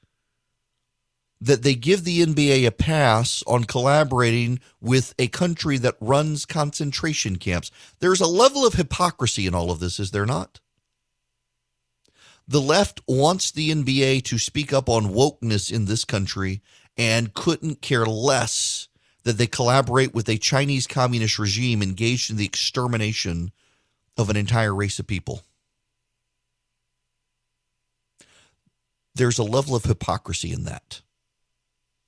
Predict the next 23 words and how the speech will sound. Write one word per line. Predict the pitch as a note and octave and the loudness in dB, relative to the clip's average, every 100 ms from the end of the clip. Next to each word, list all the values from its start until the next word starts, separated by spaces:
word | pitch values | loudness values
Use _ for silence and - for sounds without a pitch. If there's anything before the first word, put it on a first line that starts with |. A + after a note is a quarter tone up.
| _ _ _ _ _ A2+ | _ _ _ _ _ -4
and | G#2+ | -4
it | G2+ | -2
needs | B2 B2 - | -4 -4 -6
to | |
be | G2 F#2 | -6 -4
pointed | - F#2 D#2+ | -4 -4 -2
out. | E2 - - - _ _ _ _ _ _ _ _ _ _ _ | -4 -8 -16 -20 _ _ _ _ _ _ _ _ _ _ _
The | A#2 | -8
people | - D3+ D#3+ E3 | -4 -4 -2 -2
who | D3+ C#3 | 0 0
say | - C3+ | 0 0
American | A2+ A2+ B2 - B2+ G#2+ | 2 0 0 -2 -6 -4
companies | - A#2 A2 G#2 G2+ G2 - - _ _ _ _ _ _ _ _ _ _ _ | -2 -2 -2 -2 -4 -6 -10 -14 _ _ _ _ _ _ _ _ _ _ _
owe | B2+ C#3+ C#3+ | 4 6 4
money | C#3 C3 G#2 G#2 A2+ _ _ _ _ _ _ _ _ | 2 2 0 -2 -6 _ _ _ _ _ _ _ _
for | - C3 B2 | -2 2 2
the | A#2+ A2+ | 2 2
historic | C3 A#2+ - C#3 C#3 B2+ | 2 2 2 2 2 2
legacy | C3 B2+ C3 C3+ B2+ | 0 0 -4 -2 0
of | A#2+ - | 0 -2
profiting | - C3+ C3 C3 A#2 | 0 2 2 -2 -4
from | A2 A2 | -4 -6
slavery | F#2+ A#2 G#2+ E2+ E2 D#2 | -6 -4 -4 -4 -8 -10